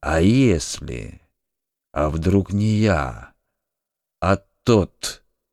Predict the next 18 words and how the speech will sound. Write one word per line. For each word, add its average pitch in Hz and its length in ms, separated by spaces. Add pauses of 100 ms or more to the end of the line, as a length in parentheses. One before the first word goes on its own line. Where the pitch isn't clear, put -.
(540)
галилеянин? 85 1040 (500)
Вдруг 113 500
он 110 240
не 104 140
предтеча 95 840
мой, 69 420 (460)
а 85 140
настоящий, 98 1080 (100)
первый 107 440
и 101 220
последний? 80 1080 (440)
Но 87 100
ведь 95 240 (100)
тогда 104 640
он 98 340
должен 90 580
быть 87 220
жив. 110 580